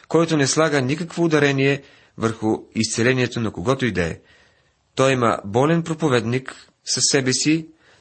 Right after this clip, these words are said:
но не упражнява дарбата на изцеление, която притежава. Защото апостол Павел премества ударението там,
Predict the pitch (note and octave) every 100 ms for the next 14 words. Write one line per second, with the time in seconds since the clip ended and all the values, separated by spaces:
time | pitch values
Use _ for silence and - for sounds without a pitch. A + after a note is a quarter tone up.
0 | - A#2 C3 C3 B2+ A#2 C#3 D3+ D#3 B2+
1 | B2+ A2+ A2 A2+ G#2+ - A#2 A#2 A#2 A#2+
2 | G#2+ F#2 - G#2 - - A2 A#2+ A#2+ G#2+
3 | F2 - _ _ _ _ _ _ _ _
4 | _ _ _ _ _ _ _ _ _ -
5 | G2 A2 G2 F2+ B2+ - D#3+ D#3 C#3+ C#3
6 | C#3 - _ _ - C3 C#3+ E3 - A#2+
7 | G2+ A2+ C3 A#2 G2+ F#2+ - D#3 F3